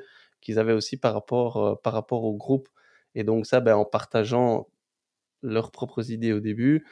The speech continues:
et en répartissant aussi les, les tâches et les, les contenus, euh, qui allaient, qui avaient une influence après sur, euh, sur le reste.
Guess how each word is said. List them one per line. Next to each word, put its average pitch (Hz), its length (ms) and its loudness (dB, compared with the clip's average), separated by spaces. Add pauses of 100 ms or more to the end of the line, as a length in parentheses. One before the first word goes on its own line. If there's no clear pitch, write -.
(240)
et 110 220 -2
en 107 100 -2
répartissant 127 920 0
aussi 123 340 -2
les, 113 180 2
les 113 280 -2
tâches 123 340 0
et 117 40 -2
les, 104 140 -4
les 110 140 -6
contenus, 127 500 -4 (420)
euh, 104 400 0 (220)
qui - 160 -4
allaient, 113 360 2
qui - 100 -4
avaient 117 140 -2
une 110 100 0
influence 110 500 -4
après 117 240 -10
sur, - 320 -8
euh, 107 400 -8
sur 110 220 -12
le 107 60 -8
reste. - 380 -14